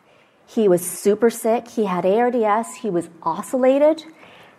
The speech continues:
and he was in the I C U for over two months. So this is the sort of patient where we think, "Gosh, they're just gonna waste away. Will this be helpful?"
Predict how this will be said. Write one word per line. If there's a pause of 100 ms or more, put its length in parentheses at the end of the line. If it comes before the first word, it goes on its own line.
(140)
and (840)
he
was
in
the
I
C
U
for
over
two
months. (340)
So
this
is
the
sort
of
patient
where
we
think,
"Gosh,
they're
just
gonna
waste
away. (640)
Will
this
be
helpful?"